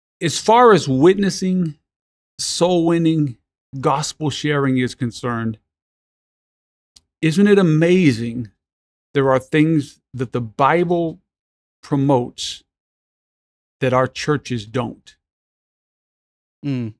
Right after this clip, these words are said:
Speaker 2: mm-hmm.
Speaker 1: That's how I came to that think outside the box, but inside the Bible, is
Speaker 2: Mm-hmm.
Speaker 1: we have made religious boxes smaller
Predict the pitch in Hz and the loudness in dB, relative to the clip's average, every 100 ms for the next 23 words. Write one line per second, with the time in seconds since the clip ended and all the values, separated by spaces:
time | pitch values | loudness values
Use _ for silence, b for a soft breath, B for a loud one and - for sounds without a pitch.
0 | - 123 123 123 - 175 185 180 196 180 | -12 -8 -8 -8 -4 -2 -2 0 2 2
1 | 156 - - 180 180 175 160 139 - 156 | 0 -6 -4 0 2 2 2 0 0 -2
2 | 139 131 120 _ _ _ _ _ _ _ | 0 -2 -4 _ _ _ _ _ _ _
3 | _ _ _ _ _ - 165 143 143 135 | _ _ _ _ _ -4 -2 0 -2 0
4 | 135 123 123 123 - 123 110 123 110 107 | -2 0 0 0 -2 -8 -6 -6 -6 -4
5 | 117 120 196 _ _ _ _ _ _ _ | -4 -6 -10 _ _ _ _ _ _ _
6 | _ _ _ _ - 143 131 131 123 117 | _ _ _ _ -2 2 2 0 -8 -8
7 | 123 117 - _ 175 131 175 208 214 160 | -8 -10 -14 _ -10 -2 0 2 2 2
8 | 175 147 160 165 165 156 135 - _ _ | 2 0 0 0 0 -4 -6 -16 _ _
9 | _ - 147 147 170 147 160 - 117 151 | _ -4 0 2 2 2 -2 -4 0 0
10 | 147 - 131 131 131 - - _ _ _ | 0 -6 -12 -12 -12 -16 -18 _ _ _
11 | _ _ _ _ - - - 165 190 233 | _ _ _ _ -12 -8 -4 0 4 4
12 | 208 139 127 123 | 4 2 -4 -10